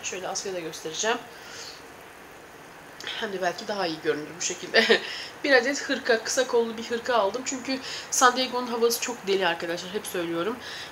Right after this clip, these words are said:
Ee, gündüz çok sıcak olan hava akşamüstü soğuyabiliyor. Ben bir de,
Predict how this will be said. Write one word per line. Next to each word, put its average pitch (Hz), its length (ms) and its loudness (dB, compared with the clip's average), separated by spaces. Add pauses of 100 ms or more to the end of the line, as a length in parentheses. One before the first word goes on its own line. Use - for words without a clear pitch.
Ee, 202 280 8
gündüz 226 440 -2
çok - 220 -4
sıcak 214 340 4
olan 202 220 4
hava 214 280 4
akşamüstü 214 640 0
soğuyabiliyor. 202 760 2 (480)
Ben 262 240 12
bir 247 80 -6
de, 262 200 2